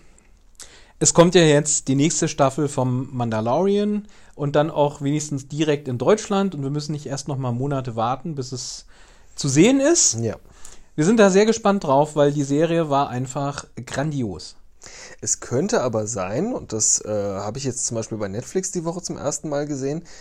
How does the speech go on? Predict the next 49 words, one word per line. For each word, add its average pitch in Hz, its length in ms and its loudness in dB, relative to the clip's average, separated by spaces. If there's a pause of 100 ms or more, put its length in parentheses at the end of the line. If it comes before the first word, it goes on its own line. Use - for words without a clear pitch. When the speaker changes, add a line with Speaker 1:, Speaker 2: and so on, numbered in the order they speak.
(220)
Speaker 2:
dass 113 220 0
sie 104 240 -2
eventuell 131 600 -2
keine 156 240 -4
deutsche 135 280 -4
Synchro 156 320 -2
anbieten 98 380 -8
werden. 92 260 -12 (100)
Das - 180 -8
macht 123 180 -2
Speaker 1:
Das - 80 -8
ist 120 80 -8
Speaker 2:
Netflix 139 220 -4
Speaker 1:
mir 147 160 0 (160)
egal. 110 80 0
Speaker 2:
jetzt, - 200 -12
ich - 240 -10
weiß, 95 300 -8 (100)
aber 110 180 -4
das 104 220 -8 (280)
könnte 156 320 2
tatsächlich 127 360 -2
ein, 117 280 -6 (320)
ein 117 100 -6
Corona-Effekt, 139 680 2
den 131 80 0
ich 127 80 -4
die 135 120 -2
Woche 139 160 0
jetzt 127 120 -2
zum 104 100 -8
ersten 110 280 -4
Mal 107 100 -6
gesehen 107 240 -2
Speaker 1:
Okay. 143 140 2
Speaker 2:
habe. 156 80 -2
Sie 127 80 -4
haben 117 80 -2
bei 117 60 -2
Netflix 135 400 -2
jetzt 117 140 -8
eine 123 120 -4
neue 123 140 0
Staffel, 120 600 -4
äh, 107 240 -4
von 104 160 -14
Family 185 320 -2
Guy 170 160 2
draußen 165 420 -2